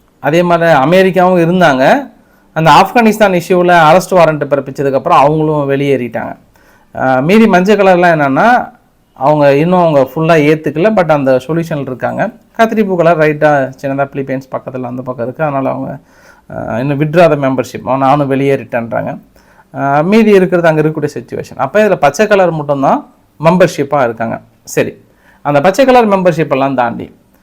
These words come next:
இஸ்ரேல் தரப்புல என்ன சொல்றாங்கன்னா, நேத்து நெதன்யாகு அவர்கள் ஒரு நீண்ட நெடிய உரையாற்றிட்டாங்க. இது ஒரு கருப்பு தினம்,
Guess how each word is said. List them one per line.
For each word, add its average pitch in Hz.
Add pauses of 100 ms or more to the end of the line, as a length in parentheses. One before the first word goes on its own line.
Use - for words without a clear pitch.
(220)
இஸ்ரேல் 262
தரப்புல 180
என்ன 151
சொல்றாங்கன்னா, 131
நேத்து 180
நெதன்யாகு 165
அவர்கள் 143
ஒரு 175
நீண்ட 170
நெடிய 139 (140)
உரையாற்றிட்டாங்க. 127
இது 139 (280)
ஒரு 151
கருப்பு 170
தினம், 139